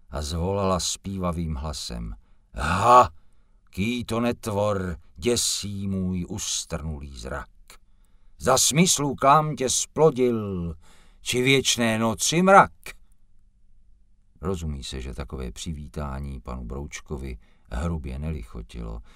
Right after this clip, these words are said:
ale kritická situace velela mu potlačiti svou nelibost. „Jsem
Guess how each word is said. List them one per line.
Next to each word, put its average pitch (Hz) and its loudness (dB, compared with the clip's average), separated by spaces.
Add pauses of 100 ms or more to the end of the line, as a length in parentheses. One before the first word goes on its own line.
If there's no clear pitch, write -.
(560)
ale 127 2
kritická 123 0
situace 107 -2
velela 101 0
mu 95 -2
potlačiti 90 -6
svou 78 -8
nelibost. 73 -12 (580)
„Jsem 71 -6